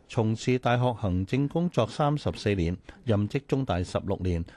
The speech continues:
一直秉持專業忠誠態度，全力維護大學最佳利益。校董會嘅說法構成嚴重不公，就個別校董同埋社會人士一而再對佢作出毫無根據嘅嚴重誹謗感到非常遺憾，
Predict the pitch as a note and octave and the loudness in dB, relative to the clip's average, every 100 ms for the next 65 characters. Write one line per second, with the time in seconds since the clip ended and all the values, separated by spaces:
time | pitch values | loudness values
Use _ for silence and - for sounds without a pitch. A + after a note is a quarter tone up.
0 | - C3 - F#2+ F2 G2+ - E2 E2 - | -4 -2 -2 -4 -2 -2 -2 -2 -4 -2
1 | C#3+ C#3 F#2+ - C#3 C3+ D#2+ D2 G2+ G2+ | -2 0 -2 -2 -2 -2 -4 -2 0 2
2 | G#2+ G#2+ - - - - A#2+ B2+ G#2+ A2 | 2 2 0 -8 -14 -2 0 2 0 2
3 | C3 - B2+ B2+ B2 D3 C3+ F3 D3+ F#2 | 0 2 0 0 0 0 0 0 0 2
4 | C3 C3+ - _ - - A#2+ B2+ E3 D#3+ | 2 0 -4 _ -6 0 2 2 0 2
5 | C3 - A2+ - A#2 A2+ - - B2 A#2+ | 0 0 -2 2 0 0 -8 -4 2 2
6 | B2 E2+ E2+ E2 E2+ - F#2+ C#3 C#3+ D3 | 2 0 2 0 0 0 0 2 2 2
7 | - - - - C3 C3 D3 C#3 A2 A2+ | -2 -14 -6 2 2 2 0 0 2 2
8 | A2+ G#2+ E3 F#2 E2+ G#2 A#2 C#3+ D#2 D#2+ | 2 0 0 0 0 2 0 2 0 0
9 | - G2+ G2 - - - C3 - F2+ D#2+ | 0 0 0 -8 -12 -2 0 0 -4 -4
10 | - G2+ G#2 A2+ G#2+ G2 G2 G#2 G#2 - | 0 2 4 2 0 2 0 2 0 0
11 | C#3+ F#2+ G#2 G2 F2+ F#2 - D#3 D#3 A#2+ | -2 0 0 2 2 0 0 -2 0 0
12 | G#2+ G#2+ D#2 E2 - G2 G2+ F#2 A2+ A2+ | 0 0 0 -2 0 0 0 0 2 2
13 | G2 G2 G2 A#2 G2 B2+ G#2 E2+ D#2 E2 | 0 2 0 0 0 0 0 0 0 2
14 | A2 | 2